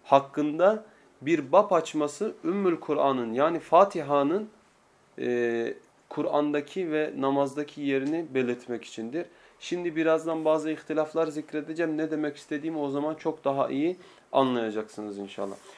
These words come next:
Şimdi gelelim önceki babta son kalan, yani Babul, e, el Amel fil Kıra'a,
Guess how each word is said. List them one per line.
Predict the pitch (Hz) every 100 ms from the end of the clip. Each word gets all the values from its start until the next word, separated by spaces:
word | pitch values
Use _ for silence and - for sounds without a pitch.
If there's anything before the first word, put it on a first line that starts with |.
| -
Şimdi | - 196 196
gelelim | 196 196 208 214 214 - -
önceki | 156 160 165 170 196
babta | 170 - 185
son | 180 185 180
kalan, | 170 147 160 - - -
yani | 143 143 135
Babul, | 165 151 151 143
e, | 139 120 64 62 62 - - - - - - -
el | - 131 127 -
Amel | 123 156 156 139
fil | - 135
Kıra'a, | - 139 160 135